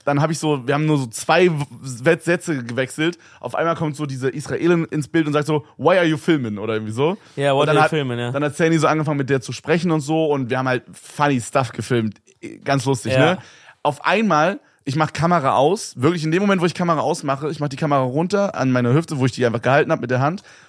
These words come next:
Speaker 1: kommt so ein Typ aus so einer Gruppe, die neben uns stand.
Speaker 2: Ja.
Speaker 1: Und ich dachte, mein erster Gedanke war halt,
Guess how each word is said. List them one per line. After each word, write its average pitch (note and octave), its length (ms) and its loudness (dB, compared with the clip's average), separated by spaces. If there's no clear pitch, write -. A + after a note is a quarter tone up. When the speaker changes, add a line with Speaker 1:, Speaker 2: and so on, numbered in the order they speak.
Speaker 1:
kommt E3 240 -2
so D3+ 100 -2
ein C#3+ 100 -2
Typ G#3+ 400 -4
aus - 360 -4
so C#3+ 140 -2
einer C3+ 220 4
Gruppe, E3+ 360 -4
die C3+ 100 -4
neben D#3 260 2
uns C3 160 -4
stand. C#3+ 340 4
Speaker 2:
Ja. - 60 -16
Speaker 1:
Und C#3+ 120 -4
ich C#3 100 -4
dachte, E3+ 260 -2
mein C#3 120 -4
erster D3+ 220 -2
Gedanke D3 320 -2
war C#3+ 160 4
halt, D3 260 2